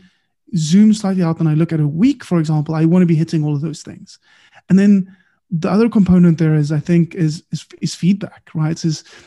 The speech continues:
is trying to, for, especially for those things that can't be measured, right? So in business, it's easy to measure. Like, am I doing well here? Yes, there's profit at the end of the month, right? And I can pay my bills, et cetera. Easy to measure. Um, an idea that I stole,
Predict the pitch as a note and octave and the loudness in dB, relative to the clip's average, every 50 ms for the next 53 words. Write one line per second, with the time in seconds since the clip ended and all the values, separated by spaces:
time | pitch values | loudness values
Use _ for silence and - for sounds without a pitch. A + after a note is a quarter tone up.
0 | _ _ - D#3+ C#3+ - - F3 F#3+ G3 G#3 G#3 F#3+ F3+ D#3+ F3 E3+ E3+ E3+ - | _ _ -4 -4 -4 -2 0 0 0 0 -2 -4 -6 -4 -2 -2 -2 -4 -4 -6
1 | F#3 E3+ - - G#3 G#3 B3 B3 A3+ G#3+ G3 F3+ G3 F3 E3+ E3 D#3 E3 D3+ - | -8 -8 -6 -6 -6 -6 -6 -4 -2 0 0 0 0 0 0 2 2 0 -2 -4
2 | _ - - E3 E3 D#3+ - D#3+ D3+ C#3+ D3 D#3 - - - D3+ E3 D#3+ - E3 | _ -8 -2 -2 -2 0 0 0 -2 -2 -2 -6 -10 -14 -12 -10 -10 -6 -2 0
3 | E3 D#3+ E3 - _ - - _ _ _ _ _ _ - F#3 F3 D3+ - F#3+ A3 | 0 0 -2 -4 _ -20 -20 _ _ _ _ _ _ 2 2 2 2 2 0 0
4 | G#3+ A3+ G3 F3 E3 - E3 D#3 - - E3 F3+ F3 F3 E3 - D#3+ D#3 D3 D3 | 0 0 0 0 -2 -4 -8 -12 -10 -6 -2 -2 0 0 -2 -2 -4 -4 -4 -4
5 | - - _ - E3 E3 F3 E3+ E3+ F#3 F3+ E3 D3+ F3 E3+ E3 D#3+ F3+ G3 G#3 | -6 -10 _ -14 -12 -6 -2 0 2 4 2 2 2 2 2 4 4 4 4 4
6 | G#3+ G#3 G3+ F#3+ E3+ E3 E3+ D3+ - - - E3 D#3 D3+ D3 - - _ - D#3+ | 4 4 2 2 0 0 -2 -2 -4 -6 -4 -4 -2 -2 -2 -6 -8 _ -8 -6
7 | D3 - E3 D3+ - D3+ D3 D3 D3 D#3 D3 C3+ G#2 F2 A2 A#2+ - - E3+ E3 | -6 -6 -6 -6 -6 -4 -2 -2 -2 -4 -6 -8 -12 -12 -14 -16 -14 -10 -8 -8
8 | D#3+ - E3 D3+ D3 - D#3+ D3+ E3+ E3 D#3+ D#3+ D3+ D3 D#3+ D#3 D#3 C#3+ D#3+ D#3+ | -6 -6 -6 -6 -4 -4 -4 -2 -2 0 0 0 0 0 0 0 0 0 -2 -6
9 | - - - - - _ _ _ _ _ _ _ - A3 F#3+ - F3 - E3+ E3 | -10 -12 -18 -18 -20 _ _ _ _ _ _ _ 0 2 2 2 2 2 0 -2
10 | D#3 D3+ E3 - - _ _ _ _ _ _ _ _ _ _ - D#3+ D#3 D3+ D3+ | -2 -2 -4 -10 -16 _ _ _ _ _ _ _ _ _ _ -4 -2 -2 0 0
11 | D3 D3+ D3+ _ _ _ _ _ _ _ - F3+ E3+ E3+ D#3 - F3 G#3 A3+ G#3+ | 0 -2 -4 _ _ _ _ _ _ _ -2 0 2 2 2 2 2 2 2 2
12 | G#3+ G3 F3+ E3 - - - F#3 F#3+ F#3+ F3+ E3+ D#3+ D3+ - _ | 0 0 -2 -2 -2 -4 -4 -2 0 0 2 0 0 -2 -4 _